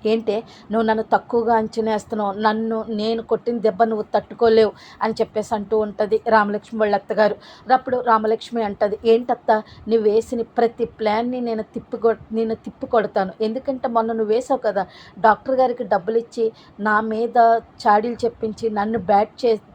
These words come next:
ఉమ్, సీత గారి దృష్టిలో నన్ను బ్యాట్ చేయాలని చూసావు డబ్బులు ఇచ్చి. అదే డాక్టర్కి నేను బ్లాంక్ చెక్ ఇచ్చి నువ్వు వేసిన ప్లాన్ను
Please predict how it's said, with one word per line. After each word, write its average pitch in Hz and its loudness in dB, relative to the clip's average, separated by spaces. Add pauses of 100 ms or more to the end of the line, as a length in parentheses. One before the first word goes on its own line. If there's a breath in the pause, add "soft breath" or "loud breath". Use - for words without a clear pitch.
(160)
ఉమ్, 202 -6
సీత 233 -6
గారి 233 2
దృష్టిలో 196 -4
నన్ను 214 -6
బ్యాట్ 196 2
చేయాలని 214 0
చూసావు 190 -6 (340 loud breath)
డబ్బులు 208 2
ఇచ్చి. - -8 (280 loud breath)
అదే 285 6
డాక్టర్కి 240 0
నేను 226 -6
బ్లాంక్ 208 0
చెక్ 247 -4
ఇచ్చి 220 -8 (100)
నువ్వు 220 0
వేసిన 240 0
ప్లాన్ను 214 -2